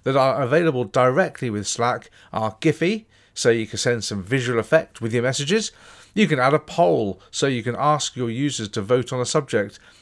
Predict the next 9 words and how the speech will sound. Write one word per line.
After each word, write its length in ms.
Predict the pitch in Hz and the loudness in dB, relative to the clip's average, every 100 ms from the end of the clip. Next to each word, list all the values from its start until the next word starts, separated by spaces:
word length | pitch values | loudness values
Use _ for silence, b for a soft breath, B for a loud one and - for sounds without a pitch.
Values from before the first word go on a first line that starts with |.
| b | b
And 200 | 175 196 | 2 4
there 100 | 180 | 4
are 60 | |
also 320 | 151 151 139 143 | 2 0 0 -4
integrations 560 | 127 120 110 104 107 | -4 0 0 -2 -6
with 160 | 110 - | -10 -8
calendars, 580 | - 143 113 98 98 - | -4 0 0 -2 -4 -4
such 220 | - - | -6 -4
as 200 | 117 | -6